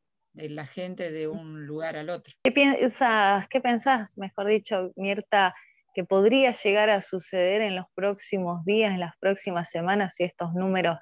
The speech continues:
Speaker 2: no descienden?
Speaker 1: Y, este,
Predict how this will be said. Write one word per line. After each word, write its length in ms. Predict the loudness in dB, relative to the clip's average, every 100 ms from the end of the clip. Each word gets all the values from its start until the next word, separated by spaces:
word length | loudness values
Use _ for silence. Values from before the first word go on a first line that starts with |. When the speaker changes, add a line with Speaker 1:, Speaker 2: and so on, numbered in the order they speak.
| -2
Speaker 2:
no 260 | 0 4
descienden? 760 | 4 2 -2 -6 -6 -6 -8 -10 -16 _
Speaker 1:
Y, 400 | -4 0 2 2
este, 800 | 0 -2 -6 -4 -2 -2 -2 -4